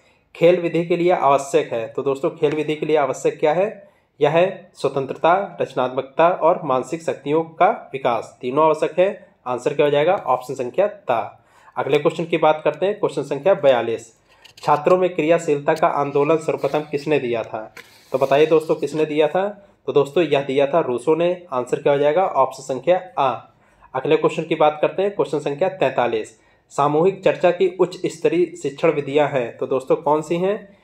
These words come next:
या देखिए, विचार समिति भी है, सम्मेलन भी है, विचार गोष्ठी भी है, तीनों हैं।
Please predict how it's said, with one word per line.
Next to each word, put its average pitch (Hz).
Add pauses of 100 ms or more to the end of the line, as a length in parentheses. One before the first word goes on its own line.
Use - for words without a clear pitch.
(220)
या 147
देखिए, 143
विचार 135
समिति 156
भी 160
है, 175
सम्मेलन 131
भी 147
है, 170
विचार 135
गोष्ठी 123
भी 113
है, 110
तीनों 151
हैं। 175